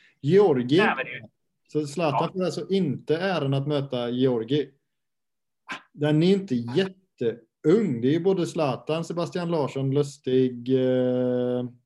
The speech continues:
Speaker 1: i den startelvan. Mm.
Speaker 2: Ser du på truppen i landslaget så har du ju många spelare som är över trettio år.
Speaker 1: Ja.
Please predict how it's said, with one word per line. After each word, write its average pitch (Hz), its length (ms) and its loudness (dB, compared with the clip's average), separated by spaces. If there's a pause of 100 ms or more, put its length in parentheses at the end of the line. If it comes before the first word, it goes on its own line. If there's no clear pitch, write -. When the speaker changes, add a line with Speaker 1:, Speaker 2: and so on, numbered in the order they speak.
(1400)
Speaker 1:
i 151 80 0
den 135 180 2
startelvan. 113 560 -4 (1700)
Mm. 120 320 -2 (1000)
Speaker 2:
Ser 170 180 2
du - 80 -6
på 170 120 -8
truppen 185 600 -4
i 202 180 -2
landslaget 151 680 -4
så 139 140 -4
har 156 220 4
du 123 80 -6
ju 131 160 -8
många 117 220 -2
spelare 107 540 0
som - 80 -12 (100)
är 120 60 2 (140)
över 107 140 -4 (100)
trettio 117 440 -6
år. 131 560 2
Speaker 1:
Ja. - 140 -14